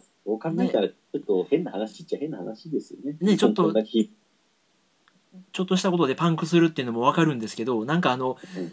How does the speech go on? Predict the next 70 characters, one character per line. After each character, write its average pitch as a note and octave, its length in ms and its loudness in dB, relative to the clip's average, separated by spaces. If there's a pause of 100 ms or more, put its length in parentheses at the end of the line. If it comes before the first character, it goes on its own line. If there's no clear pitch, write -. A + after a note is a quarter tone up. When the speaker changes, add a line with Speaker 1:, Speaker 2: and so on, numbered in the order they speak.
(140)
Speaker 2:
「東 G3+ 200 2
京 G3+ 180 0
で G3+ 100 -2
雪 G#3+ 280 -2
が A3+ 60 2
降 F#3+ 120 2
っ - 20 -20
て F#3+ 120 0
大 G3+ 220 2
混 A3 220 4
乱 G3 160 0
で F#3+ 100 2
す」 F3+ 160 2
っ - 40 0
て - 160 -6
い C#3 40 -2
う D3 80 -4
の B2+ 120 -2
を、 C#3 320 4 (720)
晴 E3+ 200 0
れ E3+ 40 4
て F#3+ 100 8
る F#3+ 120 8
関 G#3+ 220 4
西 C#3+ 140 2
で B2 80 -2
見 C3 120 -4
せ D3 120 2
ら C#3+ 80 6
れ C#3+ 60 2
る D3+ 60 2
時 D#3 180 0
の A#2+ 80 -4
気 D#3+ 120 -2
持 D3+ 120 2
ち D#3+ 100 0
っ - 40 -6
て A#2+ 100 -4
割 D#3 220 2
と F#3 120 4
ね、 A2+ 320 -2
な B2+ 100 -10
ん C3 60 -12
か、 G2 120 -4
Speaker 1:
あ F#2 220 0
あ。 E2 40 -8 (220)
Speaker 2:
も D3+ 120 4
に E3+ 80 8
ょ D#3+ 60 10
る D3+ 120 6
ん B2+ 40 -4
で A2 100 -2
す - 100 -4
よ F#2+ 80 -2
ね。 G#2+ 120 -2
Speaker 1:
あ G#2 40 -8
あ。 - 20 -8
Speaker 2:
な C3+ 100 -6
ん - 20 -2
か、 D3 80 0
い D3 60 6
や、 D#3+ 80 8 (600)
「う - 20 -2
ー D#3+ 40 0
ん」 F#3+ 260 8
み D3 80 4
た A#2+ 100 -4
い G2+ 80 -4
な。 G2 160 -8
<laughs> - 100 -4